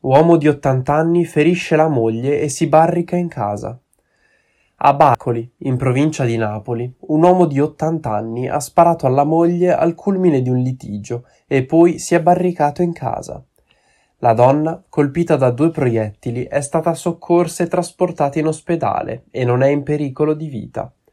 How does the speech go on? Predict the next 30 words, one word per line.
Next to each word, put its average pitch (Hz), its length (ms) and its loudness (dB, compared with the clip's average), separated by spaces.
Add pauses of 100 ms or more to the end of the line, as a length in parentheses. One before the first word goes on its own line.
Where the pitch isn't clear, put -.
(680)
Dopo 143 360 2
il 160 100 4
fatto, 147 540 2
l'uomo 170 420 4
si 170 180 -2
è 156 60 2
chiuso 185 300 0
in 185 100 0
casa, 127 540 -4
rifiutandosi 160 840 0
di 165 80 -2
uscire. - 600 -8 (340)
La 127 140 2
polizia 156 760 2
ha 156 120 0
negoziato 165 580 0
per 170 220 2
ore 113 320 -4
per 127 160 -4
convincerlo 151 680 0
a 160 40 -6
consegnarsi 160 1040 -4 (260)
e 131 120 -2
in 127 100 4
un 127 100 4
primo 170 300 6
momento 127 580 0
sembrava 170 520 2
esserci 165 560 -2
riuscita, 117 720 -6